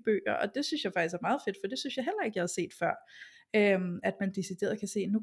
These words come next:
kommer der altså snart de her bøger, så kan man ligesom bookmark dem og sige, dem vil jeg gerne høre, når de kommer, ikke? Så, øhm, jeg synes, den er genialt opbygget, den her app, og, øhm,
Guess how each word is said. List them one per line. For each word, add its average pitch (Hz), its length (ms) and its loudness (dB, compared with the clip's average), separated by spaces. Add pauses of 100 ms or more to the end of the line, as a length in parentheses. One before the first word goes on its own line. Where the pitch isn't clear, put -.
kommer 226 220 0
der 226 80 0
altså 185 220 -4
snart 214 300 -4
de 196 60 -6
her 190 180 -2
bøger, 190 240 -2
så 196 140 -8
kan 214 100 2
man 190 80 2
ligesom 202 280 2
bookmark 202 420 -2
dem 175 140 -4
og 165 80 -6
sige, 175 160 -6
dem 180 180 -2
vil 190 40 -2
jeg 175 100 -2
gerne 175 180 -4
høre, 180 180 -4
når 185 100 -2
de 170 80 -10
kommer, 190 320 -6
ikke? 285 140 -4 (540)
Så, - 200 6 (140)
øhm, 175 440 2
jeg 214 120 6
synes, 233 160 0
den 240 140 8
er 226 40 6
genialt 226 440 8
opbygget, 233 440 4
den 202 160 4
her 214 200 4
app, 190 160 2 (300)
og, 190 420 4
øhm, 175 500 0